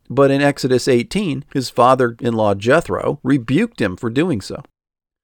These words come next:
It says, "So Moses' father-in-law said to him,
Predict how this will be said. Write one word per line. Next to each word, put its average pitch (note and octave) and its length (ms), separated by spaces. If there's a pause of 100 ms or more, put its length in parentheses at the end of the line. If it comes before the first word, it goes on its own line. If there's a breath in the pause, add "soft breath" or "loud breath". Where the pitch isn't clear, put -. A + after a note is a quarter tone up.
(160)
It - 160
says, G2+ 360 (240)
"So B2+ 300
Moses' B2+ 600
father-in-law A#2+ 640
said G#2 240
to G#2 80
him, A2+ 260